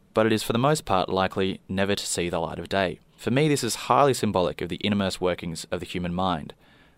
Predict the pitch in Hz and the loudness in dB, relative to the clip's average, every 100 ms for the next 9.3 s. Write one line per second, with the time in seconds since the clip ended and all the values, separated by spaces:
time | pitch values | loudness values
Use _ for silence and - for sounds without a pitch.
0 | - 101 104 127 - - 107 - - - | -8 -6 -2 0 0 0 0 0 -2 -4
1 | - 123 120 - 120 113 98 117 - 92 | -2 2 2 2 0 0 0 -2 -2 -2
2 | 90 90 90 107 95 87 - - 90 87 | -2 -2 -2 0 -2 -4 -6 -2 -2 -2
3 | - - 90 98 85 85 - 123 135 120 | -4 -4 0 2 2 0 0 2 2 2
4 | - 104 - 98 - 98 92 90 87 95 | 0 -2 -2 -2 0 0 0 -2 0 -2
5 | 90 107 123 120 - _ - 95 101 98 | 0 2 0 -2 -12 _ -4 0 0 0
6 | 67 - - - 113 117 107 95 107 139 | -2 -8 -4 2 4 4 0 2 2 2
7 | - 117 - - 90 87 - 87 92 87 | 2 2 2 0 0 0 -4 -6 -6 -4
8 | 95 95 92 101 - - 92 87 - - | -2 -2 -2 -4 -8 -8 -6 -6 -6 -4
9 | 80 - | -4 -6